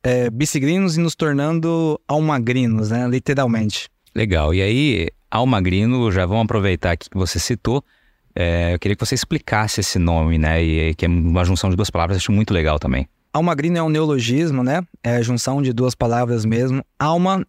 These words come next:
Speaker 1: é daquele que conduz a vida com o coração, com a alma, né? Do homem que conduz o homem, a mulher, o homem, quando eu digo homem e mulher. E o grino, ele vem de, é, bicigrino ou peregrino. No nosso caso, bicigrino, porque fomos de bike. Então, juntamos isso daí e criamos o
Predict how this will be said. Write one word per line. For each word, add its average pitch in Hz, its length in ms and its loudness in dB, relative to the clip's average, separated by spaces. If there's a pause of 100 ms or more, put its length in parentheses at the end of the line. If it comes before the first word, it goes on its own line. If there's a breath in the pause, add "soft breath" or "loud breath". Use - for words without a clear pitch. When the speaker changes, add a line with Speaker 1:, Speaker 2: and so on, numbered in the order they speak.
(140)
Speaker 1:
é 127 80 0
daquele 147 360 0
que 143 140 -6
conduz 135 380 -2
a 131 80 0
vida 135 260 -2
com 139 180 -2
o 127 40 -2
coração, 131 500 -2
com - 160 -4
a 127 60 0
alma, 117 420 0
né? 123 220 0
Do 117 140 0
homem 123 340 0
que - 100 -16
conduz 117 580 0
o 120 60 -2
homem, 120 320 2
a 107 60 0
mulher, 117 400 2
o 113 60 -2
homem, 127 220 0
quando 123 140 -2
eu 113 60 -2
digo 120 160 0
homem 127 100 0
e 123 60 0
mulher. 113 240 0 (560 soft breath)
E 202 120 0
o 220 60 2
grino, 190 560 0
ele 160 240 0
vem 151 380 0
de, 147 280 0 (480)
é, 131 300 0
bicigrino 165 640 0
ou 151 80 -2
peregrino. 156 500 0
No 127 60 0
nosso 135 280 -2
caso, 143 240 -2
bicigrino, 147 440 -2
porque 156 160 -2
fomos 156 260 -2
de 156 80 -2
bike. 131 480 -2
Então, 151 240 -2
juntamos 156 480 -2
isso 143 240 -4
daí 139 400 0 (240)
e 147 320 0
criamos 135 460 0
o 147 160 -2